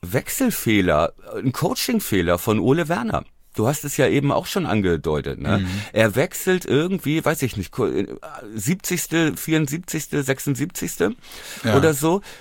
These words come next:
Speaker 1: wechselt er ja nicht nur Duxch aus, sondern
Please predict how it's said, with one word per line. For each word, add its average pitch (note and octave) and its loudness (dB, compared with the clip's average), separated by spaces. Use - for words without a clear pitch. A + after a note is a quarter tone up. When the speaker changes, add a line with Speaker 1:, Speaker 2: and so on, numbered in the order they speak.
Speaker 1:
wechselt E3+ 2
er B2+ 4
ja C3+ 4
nicht C3 2
nur A2 4
Duxch - 0
aus, F2 2
sondern B2+ 4